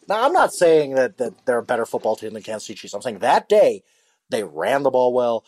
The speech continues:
they threw it well, they did enough. They were up forty to twenty-four in that game, and the Chiefs scored late and got two. And, uh, even an eight-point game, that wasn't even that close.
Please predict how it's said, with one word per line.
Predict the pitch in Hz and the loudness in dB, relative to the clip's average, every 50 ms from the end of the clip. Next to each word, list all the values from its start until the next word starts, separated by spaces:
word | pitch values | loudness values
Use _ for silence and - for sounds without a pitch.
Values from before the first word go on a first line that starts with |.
| _ _ _ | _ _ _
they | - - | -18 -18
threw | - - - 117 127 127 120 | -16 -10 -4 -2 0 0 0
it | 117 117 | 0 -2
well, | 117 113 110 107 104 98 - _ _ _ _ _ _ _ | -4 -4 -4 -4 -4 -6 -8 _ _ _ _ _ _ _
they | 95 117 113 | -10 -8 -8
did | 104 92 123 120 110 | -8 -8 -8 -8 -8
enough. | 107 104 117 113 - - | -8 -6 -6 -6 -4 -2
They | - 147 | 0 2
were | 208 269 254 170 | 2 2 2 2
up | 127 165 - _ _ _ | 2 0 0 _ _ _
forty | - 139 156 180 180 175 | -4 -2 -2 -2 -2 -4
to | 127 123 | -8 -8
twenty-four | - - 151 147 123 - - 143 160 175 135 | -4 -4 -4 -4 -4 -6 -4 -4 -2 -2 -4
in | 104 | -6
that | 101 98 95 | -10 -14 -14
game, | - 95 95 95 95 | -16 -16 -16 -16 -16
and | 98 | -16
the | 98 | -12
Chiefs | - - 170 165 | -8 -6 -6 -4
scored | - - 170 160 | 0 2 2 2
late | 123 113 117 123 | 2 0 -4 -4
and | 135 131 | -4 -6
got | 117 113 - - | -8 -8 -8 -10
two. | - - 98 101 104 104 | -14 -14 -12 -10 -10 -12
And, | 104 107 | -10 -10
uh, | 110 117 131 131 123 123 127 120 110 107 107 - - - - - | -8 -8 -6 -6 -6 -6 -8 -10 -10 -14 -16 -18 -20 -20 -6 -2
even | 156 165 - 269 | 0 0 2 0
an | 170 127 - - | -2 -4 -2 -2
eight-point | 156 196 180 _ - - 147 165 139 - | -2 -2 -2 _ -4 -2 0 0 -2 -4
game, | - 120 147 190 190 131 110 110 104 101 - _ _ _ _ _ _ _ _ _ _ _ _ | -6 -4 -2 -2 -2 -2 -4 -6 -12 -14 -16 _ _ _ _ _ _ _ _ _ _ _ _
that | - 147 | -4 0
wasn't | 165 226 262 - 311 | 0 0 0 0 0
even | 277 214 156 | 0 0 0
that | 139 107 - | -2 -4 -6
close. | - - 143 - 294 - - - - - - - | -4 0 0 0 0 0 -4 -10 -18 -20 -20 -8